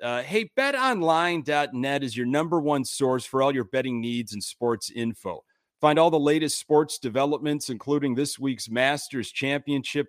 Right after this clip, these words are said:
odds, podcasts, and reviews for all the different leagues this season. Uh, BetOnline is your continued source for your sporting wagering information, including live betting,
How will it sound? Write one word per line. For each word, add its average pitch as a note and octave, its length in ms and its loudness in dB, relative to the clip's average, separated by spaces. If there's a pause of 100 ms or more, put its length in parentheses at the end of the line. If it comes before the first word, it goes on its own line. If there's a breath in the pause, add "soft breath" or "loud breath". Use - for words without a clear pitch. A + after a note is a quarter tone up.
(100)
odds, C#3+ 520 2
podcasts, C#3+ 800 -2
and A#2 140 -4
reviews B2+ 520 -2 (300)
for F3 120 6
all G#3 100 4
the E3+ 100 0
different A#2+ 360 -6
leagues A#2 400 -6
this A2 220 -4
season. A#2+ 480 -4 (380)
Uh, F#2 80 -6
BetOnline A#2+ 880 0
is F#2 200 -6
your C#3 380 2
continued D3 680 -4
source A#2+ 380 0
for A2 280 0 (360)
your G#2 320 -4
sporting G3+ 800 0 (240)
wagering E3+ 640 0
information, D3+ 800 0
including D#3 380 2
live D#3+ 420 0
betting, E3+ 420 0